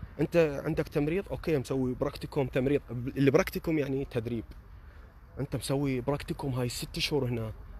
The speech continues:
انت عندك هوايه بهذا الشيء اللي سويته؟ مثلًا انت سويت ممرض، او انت سويت بالالتنهايم، او انت سويت سمكري، او انت سويت حداد، او انت سويت كهربائي، او انت حلاق، او اي مهنه كانت، تطبق سيراميك، بنه، خلفه، صباغ، ده،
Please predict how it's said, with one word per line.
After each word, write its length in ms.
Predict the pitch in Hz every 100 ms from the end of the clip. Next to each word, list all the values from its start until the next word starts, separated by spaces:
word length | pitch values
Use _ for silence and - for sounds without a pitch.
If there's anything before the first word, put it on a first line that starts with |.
| - 117
انت 160 | 110
عندك 380 | 113 147 170 -
هوايه 240 | 165 170
بهذا 260 | 160 160 160
الشيء 180 | - 180
اللي 100 | 170
سويته؟ 400 | 170 170 165 220 - -
مثلًا 400 | 113 - 110 117
انت 140 | 113 113
سويت 360 | 113 113 113
ممرض، 380 | 113 120 113 95 -
او 140 | 110
انت 120 | 110 107
سويت 340 | 113 117 -
بالالتنهايم، 680 | 139 123 113 120 117 110 101 -
او 200 | 107 117
انت 140 | 113
سويت 500 | - 113 113 120 113 - - - - -
سمكري، 520 | 147 143 - 113 110
او 220 | 120 127
انت 140 | 123
سويت 380 | 117 120 123 123
حداد، 460 | 117 110 127 127 104
او 200 | 120 120
انت 140 | 120
سويت 340 | 117 120 123 -
كهربائي، 640 | 123 123 120 143 131 113
او 180 | 127 131
انت 160 | 123
حلاق، 680 | 123 - 120 120 151 123 - 156
او 140 | 165 -
اي 240 | 262 220 190
مهنه 300 | 233 196 160
كانت، 360 | - 113 107 - - -
تطبق 380 | - 143 127 -
سيراميك، 600 | 123 120 127 151 120 117
بنه، 380 | 139 165 127 107
خلفه، 500 | - 165 151 - 113
صباغ، 560 | 135 131 160 151 113
ده، 340 | 113 147 143